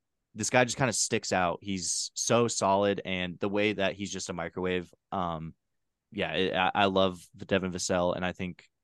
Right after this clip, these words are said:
that he's going to, I don't know if he's gonna make any, like, all-star teams or anything like that. I, I would be surprised if he makes an all N B A or an all-star team, but I do think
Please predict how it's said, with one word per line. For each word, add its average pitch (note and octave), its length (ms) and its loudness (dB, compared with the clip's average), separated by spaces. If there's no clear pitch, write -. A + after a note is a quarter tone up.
that E2+ 260 -4
he's G2 200 -4
going F2+ 380 -4
to, F2+ 380 -6
I A2+ 80 0
don't B2+ 80 2
know B2+ 80 4
if A#2+ 100 2
he's G#2+ 120 -4
gonna A2+ 120 0
make G#2+ 220 2
any, G#2 180 0
like, F2+ 160 2
all-star G2 360 0
teams G#2 280 -4
or G#2 60 2
anything G#2 220 -2
like F#2+ 160 -2
that. G2 340 4
I, F#2 180 0
I F#2 120 0
would F2 160 -4
be G#2 80 -6
surprised F2+ 580 -2
if - 80 -14
he F#2 60 -12
makes F2 260 -8
an E2+ 100 -10
all F2 160 -4
N E2+ 100 -6
B F2 140 -6
A E2+ 160 -6
or E2+ 80 -6
an E2+ 60 -8
all-star E2+ 500 -6
team, F#2+ 260 -8
but E2+ 160 -6
I F#2 60 -2
do F#2+ 160 -6
think F#2 320 -10